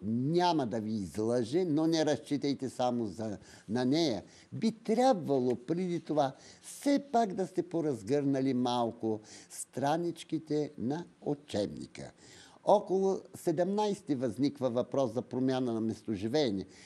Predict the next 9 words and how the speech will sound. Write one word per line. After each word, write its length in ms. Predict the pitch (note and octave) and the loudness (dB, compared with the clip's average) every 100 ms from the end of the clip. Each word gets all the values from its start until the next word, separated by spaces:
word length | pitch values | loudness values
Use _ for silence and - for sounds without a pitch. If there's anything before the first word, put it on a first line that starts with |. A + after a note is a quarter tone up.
| - - | -6 -2
То 100 | D#3+ | 0
може 240 | E3+ C#3+ | 0 0
да 100 | C3 | 0
е 80 | B2+ | 0
в 140 | A#2 - | -2 -4
чужбина 680 | A#2+ F#2+ A2 D#3 C3+ C#3+ F3+ - | -6 -2 2 4 4 -2 -6 -8
поради 680 | - F#3 E3+ C#3+ F#2+ A2+ E2 - _ _ - - - - | 0 2 4 2 0 -2 -4 -10 _ _ -20 -20 -20 -6
няколко 680 | B2 D3+ F3+ F#3+ F#3+ F#3 E3+ | 0 4 4 2 -2 -2 -4
причини. 520 | - E3 - B2 F#2+ | -2 -4 -4 -4 -4